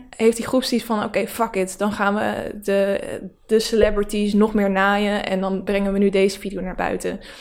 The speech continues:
Ik heb hem zelf niet gezien, ook niet naar gezocht. Ehm, ik las er wel over dat het echt een best wel heftige video is, waarin hij, ehm, zelf ook een beetje van de wereld is en er chockerende dingen gebeuren. I don't know,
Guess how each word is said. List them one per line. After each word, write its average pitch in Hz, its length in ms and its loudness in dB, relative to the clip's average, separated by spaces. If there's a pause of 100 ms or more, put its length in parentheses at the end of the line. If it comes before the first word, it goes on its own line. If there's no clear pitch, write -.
(440)
Ik 220 100 2
heb 233 80 8
hem 240 100 8
zelf 269 420 6
niet 262 260 4
gezien, 262 400 4
ook 247 140 4
niet 262 180 4
naar 254 200 6
gezocht. - 580 2 (320)
Ehm, 220 460 4 (120)
ik 220 120 2
las 233 200 4
er 254 60 4
wel 240 140 8
over 226 220 4
dat 226 120 6
het 233 180 2
echt - 300 0
een 233 300 2
best 226 280 4
wel 220 120 2
heftige 247 560 4
video 240 380 6
is, 233 260 2
waarin 226 360 4
hij, 220 500 4 (360)
ehm, 202 640 4
zelf 226 480 4
ook 214 380 4
een 214 160 0
beetje 220 340 6
van 208 160 2
de 208 80 4
wereld 247 420 6
is 226 420 4
en 208 520 2
er 202 260 6
chockerende 233 580 2
dingen 269 260 2
gebeuren. 277 560 6 (220)
I 262 40 4
don't 240 160 6
know, 220 480 4